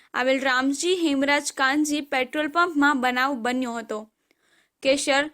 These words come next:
સાલેમ અહમદ, દાઉદ સમા ઓફિસમાં દિવસભરના હિસાબ કિતાબના બિલ બનાવતા હતા. એ દરમિયાન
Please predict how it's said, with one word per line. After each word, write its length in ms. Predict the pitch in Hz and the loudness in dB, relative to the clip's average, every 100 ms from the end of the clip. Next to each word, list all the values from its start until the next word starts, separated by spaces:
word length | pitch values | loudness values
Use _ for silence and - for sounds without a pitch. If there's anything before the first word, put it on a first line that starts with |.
| _ _ | _ _
સાલેમ 460 | - 302 269 285 349 | -6 0 0 2 4
અહમદ, 340 | 339 262 269 262 247 | 4 4 0 0 -2
દાઉદ 320 | 254 277 370 | 0 0 -2
સમા 400 | - 285 247 240 - | 0 0 2 2 2
ઓફિસમાં 680 | 269 277 349 339 269 269 277 | 0 0 -4 -4 0 0 2
દિવસભરના 760 | 277 285 339 - 311 320 277 277 | 0 0 0 0 0 2 2 2
હિસાબ 380 | 277 285 381 381 | 0 2 0 0
કિતાબના 540 | 302 285 302 294 285 | -6 -2 -2 0 -2
બિલ 220 | 277 277 285 | 0 0 0
બનાવતા 460 | 247 247 254 233 | 0 0 0 -2
હતા. 300 | 240 226 214 220 _ _ _ _ _ | -6 -6 -6 -6 _ _ _ _ _
એ 80 | 254 | -8
દરમિયાન 460 | 240 277 302 269 254 | -2 0 2 0 0